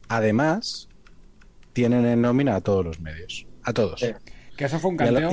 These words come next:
Speaker 1: y a, y a
Speaker 3: Perdón.
Speaker 1: los que no tienen nómina, los ficha, como por ejemplo a Lagat Reding. Entonces, ¿qué pasa? Que el, el, el ciudadano de a pie solo tiene un mensaje. El mensaje es, "Haz lo que nosotros te decimos".
Speaker 2: Eso es.
Speaker 1: Haz lo que no-, nosotros te decimos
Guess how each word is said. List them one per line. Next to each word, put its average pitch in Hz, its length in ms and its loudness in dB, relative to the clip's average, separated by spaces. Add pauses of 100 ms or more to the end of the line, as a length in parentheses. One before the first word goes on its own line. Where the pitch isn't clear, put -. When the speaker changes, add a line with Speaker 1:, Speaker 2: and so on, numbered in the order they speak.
Speaker 1:
y 139 40 6
a, 139 40 4
y - 300 -6
a - 20 -10
Speaker 3:
Perdón. 139 220 4
Speaker 1:
los 135 100 2
que 139 120 0
no 143 80 4
tienen 165 280 4
nómina, 180 460 4 (500)
los 110 180 2
ficha, 87 400 0
como 90 220 -6
por 87 100 -8
ejemplo 98 400 -2
a 90 60 0
Lagat 87 300 -4
Reding. 82 380 -12 (920)
Entonces, 127 200 -2
¿qué 160 100 0
pasa? - 380 -2 (120)
Que 110 140 0
el, 98 160 -4 (120)
el, 92 500 -6
el 98 100 -12
ciudadano 117 380 0
de 160 100 6
a 147 100 4
pie 165 240 2 (580)
solo 160 340 2
tiene 175 220 2
un 117 80 2
mensaje. - 440 -8 (600)
El 104 80 -8
mensaje 117 380 0
es, - 180 -2 (360)
"Haz 127 160 0
lo 156 120 2
que 117 80 2
nosotros 104 320 0
te 101 100 -4
decimos". 87 400 -8 (280)
Speaker 2:
Eso 127 280 -4
es. - 200 -12 (500)
Speaker 1:
Haz 151 120 4
lo 165 100 6
que 175 80 2
no-, 151 160 6
nosotros 139 400 2
te 165 80 2
decimos 147 480 2